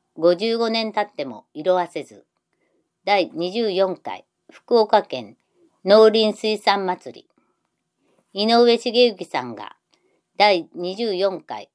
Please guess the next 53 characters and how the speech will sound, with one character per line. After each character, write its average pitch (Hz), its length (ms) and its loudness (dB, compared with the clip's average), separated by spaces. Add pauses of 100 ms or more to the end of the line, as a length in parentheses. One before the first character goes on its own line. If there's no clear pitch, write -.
(300)
福 - 240 -8
岡 220 240 2
県 120 320 -10 (380)
農 214 240 -2
林 226 260 -6
水 226 200 -8
産 214 260 2
祭 196 260 -6
り 120 140 -10
で、 - 220 -20 (760)
農 226 240 2
林 226 300 -2
水 226 200 -6
産 202 300 0
省 101 380 -10
園 220 280 0
芸 220 220 4
部 214 160 -4
門 165 280 -6 (140)
名 202 240 -2
誉 220 120 -2
賞 131 320 -4
を 110 60 -10
受 139 180 -20
賞 208 240 0
し 208 120 -8
ま 170 140 -2
し - 100 -20
た。 - 220 -16 (880)
就 220 360 -2
農 214 200 6
か 196 120 4
ら 190 120 4
五 185 140 4
十 233 220 -2
五 226 160 -4
年 220 240 0
の 202 80 0
間、 190 420 0 (800)
先 220 260 -2
進 226 320 -8
的 214 240 -6
技 220 140 -8
術 202 240 -8
の 151 80 -4
導 190 280 0
入 226 220 -6
な 180 140 -4
ど 156 100 -6
に 120 220 -12
尽 190 200 -6
力 185 240 -6
し、 - 360 -14